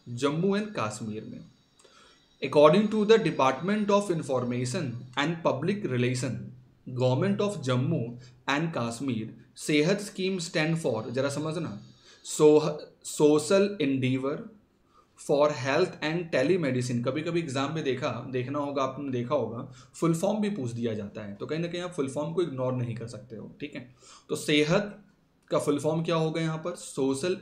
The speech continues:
endeavor for health and telemedicine, a health insurance scheme for the union territory, the department term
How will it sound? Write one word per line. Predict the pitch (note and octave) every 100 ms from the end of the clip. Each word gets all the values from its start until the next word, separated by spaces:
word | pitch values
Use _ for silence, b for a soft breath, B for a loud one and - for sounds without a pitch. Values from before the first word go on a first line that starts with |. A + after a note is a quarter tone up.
| -
endeavor | A2+ A2+ B2+ C#3+ F3 - -
for | B2+ A#2+ A#2
health | B2+ F3 -
and | C3+ C3 B2+
telemedicine, | A#2+ A#2+ A2 A2+ A#2+ F#3 A#3+ - B B B F3+
a | F3 C3
health | D#3+ A3+ A#3
insurance | D#3 D3 D3 D3 B2+
scheme | C3+ G#2+ G2+ - B B - E3
for | D3+ E3+
the | G3
union | F3+ B2 C3 D#3+ G#3+ G3+
territory, | C3 B2+ B2+ A#2+ A#2 G#2 - - - _ A2+
the | B2+ A#2+
department | A2 A#2+ B2 C3 F#3 G#3 G3+
term | D3 A2+